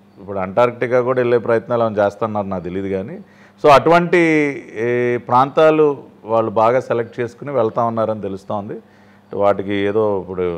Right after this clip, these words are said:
ఇండియా నుంచి మరి చాలా చోట్లకి డైరెక్ట్ ఫ్లైట్స్ ఉండవు, ఏదో తిప్పలు పడుతున్నారు మరి ఆ వీసాలు అవి. ఇప్పుడు సోమాలియా వెళ్ళాలంటే కొంచెం కష్టం కదా. ఉమ్. So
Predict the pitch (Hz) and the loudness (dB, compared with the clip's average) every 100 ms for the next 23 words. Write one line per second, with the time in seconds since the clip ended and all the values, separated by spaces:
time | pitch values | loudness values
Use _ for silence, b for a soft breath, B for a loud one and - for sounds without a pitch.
0 | 82 82 98 120 123 123 127 107 101 101 | -8 -6 -4 -2 -4 -10 -12 -2 0 4
1 | 110 110 117 107 110 104 101 104 104 113 | 2 2 0 -2 -4 -2 0 0 -4 -4
2 | 101 104 95 107 208 b b b b _ | -4 -6 -6 -6 -6 b b b b _
3 | - 107 101 95 98 95 117 101 - _ | -14 -12 -12 -12 -8 -2 -2 -2 -10 _
4 | 110 113 139 120 113 131 110 73 - 90 | -8 -2 2 2 2 2 0 0 -12 -8
5 | 87 82 80 80 80 80 90 87 95 92 | -6 -6 -6 -6 -6 -4 -6 -2 -2 0
6 | 95 87 92 95 - - _ - 95 98 | 0 0 -2 -6 -12 -20 _ -16 -12 -6
7 | 98 110 117 113 113 117 113 113 110 101 | -2 2 4 4 4 2 0 -4 -6 -8
8 | 98 92 - 107 104 98 120 123 - 95 | -6 -6 -6 -6 -4 -2 -4 -8 -16 -14
9 | 110 135 b b b b b _ | -14 -16 b b b b b _